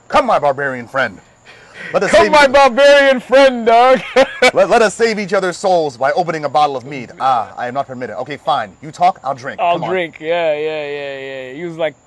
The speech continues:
Speaker 2: yeah, he was a classic Muslim, no drinking, whatever.
Speaker 1: Mm-hmm.
Speaker 2: But yeah.
Speaker 1: But,
Speaker 2: Um,
Speaker 1: but what's it called? He still, he still got with women that weren't his wife.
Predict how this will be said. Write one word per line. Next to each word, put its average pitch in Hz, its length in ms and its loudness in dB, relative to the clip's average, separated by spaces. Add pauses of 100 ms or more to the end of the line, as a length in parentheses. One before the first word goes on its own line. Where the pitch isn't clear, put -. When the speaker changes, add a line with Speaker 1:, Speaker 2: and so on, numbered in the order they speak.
Speaker 2:
yeah, 131 200 -8
he 147 100 -12
was 165 100 -12
a 156 60 -12
classic 160 380 -6
Muslim, 139 380 -16
no 139 140 -14
drinking, 131 400 -18
whatever. 120 220 -16
Speaker 1:
Mm-hmm. 170 800 -18
Speaker 2:
But 117 160 -18 (120)
yeah. 123 300 -16 (260)
Speaker 1:
But, 123 160 -12
Speaker 2:
Um, 123 140 -2
Speaker 1:
but 131 140 0
what's 151 160 -4
it 131 60 -14
called? 110 180 -4
He 131 160 -12
still, 147 240 -4
he 131 100 -12
still 156 220 -8
got 143 160 0
with 131 100 -8
women 143 240 -10
that 131 120 -4
weren't 135 140 -8
his 120 120 -12
wife. 131 320 -4